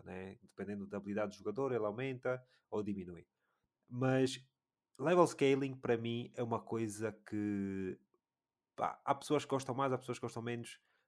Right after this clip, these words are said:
mas é subjetivo dependendo do jogo que eu estou a jogar e dependendo do tipo de desafio que o jogo apresenta. Porque quando são jogos, por exemplo, como o Returnal, estavas a falar, o level scaling é muito importante,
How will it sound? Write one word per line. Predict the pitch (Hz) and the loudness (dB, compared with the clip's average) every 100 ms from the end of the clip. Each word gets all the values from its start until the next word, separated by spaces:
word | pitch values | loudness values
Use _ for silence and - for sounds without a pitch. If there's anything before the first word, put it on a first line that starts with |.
| - | -10
mas | 117 123 123 - - | 0 4 4 2 -4
é | 135 | -2
subjetivo | - 120 123 123 120 | -2 2 0 0 -4
dependendo | 113 - 113 113 | -4 -4 -2 -2
do | 104 | -4
jogo | 107 104 | -4 -2
que | |
eu | 104 | -2
estou | 107 | -2
a | |
jogar | 95 101 101 | -2 -2 -2
e | |
dependendo | 101 - 107 110 110 101 | -4 -6 -4 -4 -4 -4
do | 107 | -6
tipo | - 127 117 | -6 -8 -8
de | 101 | -6
desafio | 107 101 - 104 104 - _ _ | -6 -6 -6 -4 -4 -8 _ _
que | 104 | -2
o | |
jogo | 104 101 | 0 0
apresenta. | 101 101 92 85 - - _ - _ | -4 -6 -8 -10 -14 -20 _ -20 _
Porque | - 131 | -4 4
quando | 196 202 | 4 4
são | 185 | 2
jogos, | 143 139 120 - | 6 4 2 -8
por | - 120 | -4 -2
exemplo, | 110 107 104 101 | 0 -2 -2 -8
como | - 113 104 104 104 | -2 -2 -2 -4 -2
o | |
Returnal, | 101 101 135 143 | -2 4 4 4
estavas | 104 107 101 | 0 -2 -2
a | |
falar, | 92 101 104 113 98 _ _ | -6 0 2 2 0 _ _
o | 131 | 4
level | 160 131 | 6 6
scaling | - 143 139 | 4 2 4
é | 135 | 2
muito | 139 131 | 0 -4
importante, | 127 120 117 98 | -6 2 4 4